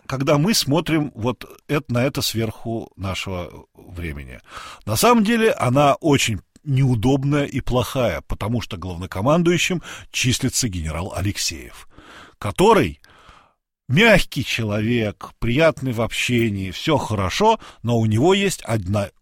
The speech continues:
очень отрицательная черта. Генерал Алексеев всегда все делает сам. Он никогда никому ничего не доверяет. То есть все остальные — это только исполнители его поручений.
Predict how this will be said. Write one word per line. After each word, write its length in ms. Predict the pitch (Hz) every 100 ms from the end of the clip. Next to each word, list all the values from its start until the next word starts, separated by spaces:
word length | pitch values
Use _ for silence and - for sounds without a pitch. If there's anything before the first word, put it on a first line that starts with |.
| _
очень 440 | 147 160 - 185 -
отрицательная 960 | 98 - 90 - 110 80 - 80 82 82
черта. 500 | - 85 - - - - - - -
Генерал 520 | 104 135 156 143 123 -
Алексеев 800 | 107 95 - - 151 196 - -
всегда 760 | - - 131 101 95 113 135 131
все 440 | - - 107 92
делает 600 | 87 73 85 78 76 80
сам. 440 | - - - 71 - - _ _ _ _ _ - - - - -
Он 300 | 143 151 160
никогда 760 | 170 - 135 110 101 123 156 180
никому 680 | 123 135 123 131 104 113 156
ничего 580 | - 110 - 101 80 85
не 140 | 87
доверяет. 640 | 87 95 87 78 67 67 - - - - -
То 100 | 139
есть 240 | 127 -
все 280 | - - 147
остальные — 580 | 110 143 139 208 262 254
это 240 | 139 120
только 480 | - 185 196 202 165 - -
исполнители 760 | 123 - 131 123 151 156 170
его 300 | 156 95 92
поручений. 800 | 107 - 107 - - 71 58 71